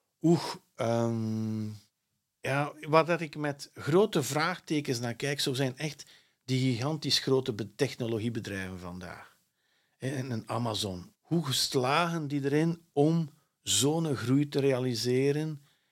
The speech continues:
en dat spel toch nog op de een of andere manier onder controle te hebben? Hè? Want dat, als C F O, eh, ga je ook altijd met riskmanagement. Hoe, hoe maak je dat dat spel onder controle is, dat die groei onder controle is, dat uw cashflow onder controle is,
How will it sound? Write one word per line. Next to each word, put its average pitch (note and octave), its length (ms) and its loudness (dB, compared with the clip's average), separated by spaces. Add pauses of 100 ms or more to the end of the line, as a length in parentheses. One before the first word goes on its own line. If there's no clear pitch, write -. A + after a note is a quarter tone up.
(140)
en B2+ 160 -4
dat A#2 140 -2
spel C#3+ 380 2
toch D#3 220 -4
nog C3 140 0
op A#2 120 -2
de B2+ 60 2
een C#3 80 4
of C3+ 60 2
andere B2 180 0
manier A#2 320 -2
onder A2+ 200 -4
controle A#2 540 -2
te C#3 100 -4
hebben? D3 400 -2
Hè? D3 160 -8
Want B2 200 -10
dat, G#2 160 -10 (280)
als - 220 2
C C#3 280 8
F A2 80 -2
O, C3 300 8 (320)
eh, B2 220 -2
ga A#2+ 160 2
je B2+ 100 6
ook B2+ 100 0
altijd C#3 280 2
met A#2 260 -2
riskmanagement. C#3 800 0
Hoe, C3+ 180 2 (200)
hoe B2 220 -20
maak B2+ 220 -2
je B2 180 -2 (360)
dat A#2 180 -2
dat - 120 -4
spel C3 300 4
onder B2 240 0
controle B2 640 0
is, D3+ 60 2
dat C3 160 -2
die G2+ 140 -8
groei A#2+ 260 0
onder C#3+ 220 0
controle C#3+ 560 -2
is, D3 80 -2
dat A#2 140 -2
uw G#2 160 -6
cashflow C#3 460 -4
onder C#3+ 220 -2
controle E2 580 -6
is, D#2+ 160 -6